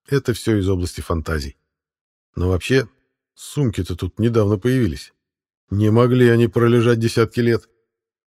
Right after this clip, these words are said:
И, кстати, а если дождь? Хорошо, что ясная погода,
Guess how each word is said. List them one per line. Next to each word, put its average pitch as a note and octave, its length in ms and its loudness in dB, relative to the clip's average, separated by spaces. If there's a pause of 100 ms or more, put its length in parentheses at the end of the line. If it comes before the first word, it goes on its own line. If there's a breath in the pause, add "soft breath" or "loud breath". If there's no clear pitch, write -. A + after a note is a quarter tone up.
(320)
И, B2+ 120 -2
кстати, F#2+ 400 -4
а F2 80 -2
если G2 240 -2
дождь? G2+ 380 -4 (920)
Хорошо, F2 400 -4
что A#2+ 160 0
ясная A#2 320 2
погода, G#2 520 0